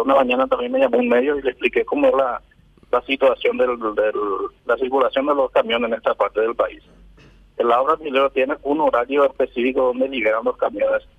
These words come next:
eh, pesados, ¿verdad? Tanto los que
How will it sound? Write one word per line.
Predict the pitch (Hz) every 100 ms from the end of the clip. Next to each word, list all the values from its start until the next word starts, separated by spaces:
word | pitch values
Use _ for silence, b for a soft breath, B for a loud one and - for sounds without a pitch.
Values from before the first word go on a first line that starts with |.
| - - -
eh, | 110
pesados, | 110 - 101 104
¿verdad? | - - _ _ - _ _ _ _ - -
Tanto | 120 123 127 139
los | 143 -
que | 127